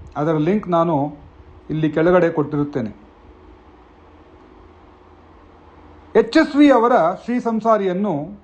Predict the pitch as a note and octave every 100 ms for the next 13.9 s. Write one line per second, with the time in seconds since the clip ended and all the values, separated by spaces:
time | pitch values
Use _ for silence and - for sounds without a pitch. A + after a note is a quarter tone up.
0 | - D3+ E3+ G#3+ G#3+ F#3+ F#3 G3 F3+ F3+
1 | F#3 D3 D#3 F#3+ _ _ _ _ _ _
2 | - _ _ _ - F3 F#3+ F#3 D3+ F3+
3 | - _ - _ _ _ - F#3 F3+ E3+
4 | G#3 F3 D#3+ - - C#3 B2 G#2+ - -
5 | - - - - - - - - - -
6 | - - - - - - - - - -
7 | - - - - - B3 - A3 C4 C4+
8 | - A#3 C4+ C4+ F#3+ D3+ - - - -
9 | D#3 F3+ D#3+ D#3+ F#3 E3+ C#3+ D3+ A3 A#2
10 | G2+ - - - - - - - - -
11 | - - - - - - - - - -
12 | - - C#4 C4+ C4 B3 A3 F#3 F#3+ G#3
13 | C4 B3 A#3+ G#3+ G3+ F3+ D3+ A#2